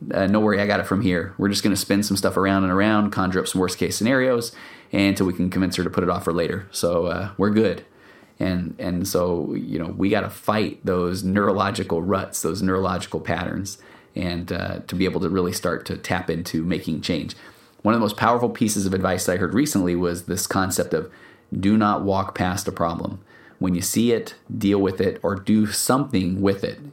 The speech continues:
That just immediate reaction of, "I'll deal with that later," um, I think does become a pattern of behavior. So even if it's, um, I'm gonna have a little more awareness around it,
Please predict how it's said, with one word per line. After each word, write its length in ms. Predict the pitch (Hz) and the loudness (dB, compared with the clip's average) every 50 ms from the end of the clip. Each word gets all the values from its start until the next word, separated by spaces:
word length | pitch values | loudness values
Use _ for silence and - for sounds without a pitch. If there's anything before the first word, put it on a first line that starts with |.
| - - | -10 -4
That 320 | - 98 98 98 - - - | -2 -2 0 0 -2 -4 -2
just 280 | - 113 107 110 - | -2 0 0 0 -2
immediate 520 | 104 98 98 104 113 123 131 127 120 - - | 0 0 2 4 4 4 4 4 2 0 0
reaction 460 | 101 95 95 104 104 104 - - 98 | 0 0 2 2 0 0 0 -2 -2
of, 60 | 87 | -2
"I'll 80 | 90 92 | -4 -2
deal 200 | 92 98 95 98 | 0 2 2 2
with 140 | 98 95 - | 2 0 0
that 220 | 92 87 64 80 | -2 -2 0 0
later," 440 | 95 98 107 127 151 175 226 220 - - - - - - - - - - | 2 2 2 2 2 0 0 -2 -6 -12 -20 -20 -20 -20 -20 -18 -10 -6
um, 200 | - 92 92 92 | -2 0 0 0
I 60 | 95 95 | 0 -2
think 300 | 95 95 95 92 - - | 0 0 0 0 0 0
does 260 | 95 95 90 95 95 | 0 0 0 -2 -2
become 500 | - - 95 - - - 92 90 87 85 | -2 -4 -4 -4 -2 -2 -2 0 0 0
a 100 | 80 82 | -2 -4
pattern 420 | - - - 90 92 90 90 90 | -4 -4 -4 -4 -2 -2 -2 -2
of 120 | 87 85 101 | -2 -2 -4
behavior. 480 | 107 101 117 143 165 123 90 82 101 | -4 0 0 0 0 0 -2 -4 -4
So 220 | 98 - 104 95 - | -2 0 0 2 2
even 240 | 131 143 156 170 | 2 2 2 2
if 100 | 156 - - | 0 2 0
it's, 280 | 104 - - - - - - - - - - - - | 0 0 0 -6 -6 -10 -14 -20 -20 -20 -14 -6 -2
um, 240 | 98 101 98 95 | 0 2 2 2
I'm 80 | 95 98 | 2 2
gonna 100 | 101 110 | 2 2
have 80 | 107 98 | 2 4
a 60 | 101 | 4
little 120 | 101 98 | 4 4
more 160 | 95 90 85 | 4 2 2
awareness 460 | 82 82 87 90 95 98 113 117 - - | 2 2 0 0 0 0 0 0 0 0
around 260 | 117 117 117 117 113 | 0 0 0 0 0
it, 200 | 117 117 117 | 0 0 -2